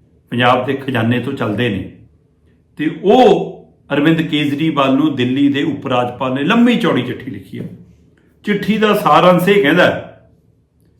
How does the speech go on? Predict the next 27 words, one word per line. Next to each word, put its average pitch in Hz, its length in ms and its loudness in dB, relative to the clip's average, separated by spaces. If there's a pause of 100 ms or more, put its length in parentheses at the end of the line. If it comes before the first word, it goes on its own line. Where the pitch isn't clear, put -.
(200)
ਕਿ 170 60 0
ਉਪ 170 160 2
ਰਾਜਪਾਲ 170 440 2
ਸਾਹਿਬ 175 220 0
ਕਹਿੰਦੇ, 185 240 0
"ਕੇਜਰੀਵਾਲ 165 520 0
ਜੀ, 196 80 -2
ਕੀ 170 240 -6
ਗੱਲ 165 160 0
ਹੋ 170 120 -2
ਗਈ? 175 100 -2
ਮੇਰਾ 165 560 -2 (640)
ਤਾਂ 156 100 -4
ਤੁਸੀਂ 143 260 -4
ਫੋਨ 135 460 2
ਵੀ 160 200 6
ਬਲੌਕ 143 400 2
ਕੀਤਾ 147 240 -2
ਹੋਇਆ 135 380 -2 (960)
ਤੇ 143 100 -4
ਹੁਣ 143 200 0
ਤੁਹਾਨੂੰ 156 320 -2
ਦਿੱਲੀ 127 240 0
ਦਾ 143 120 0
ਫਿਕਰ 143 320 -2
ਨਹੀਂ 196 200 2
ਜੀ, 196 260 -4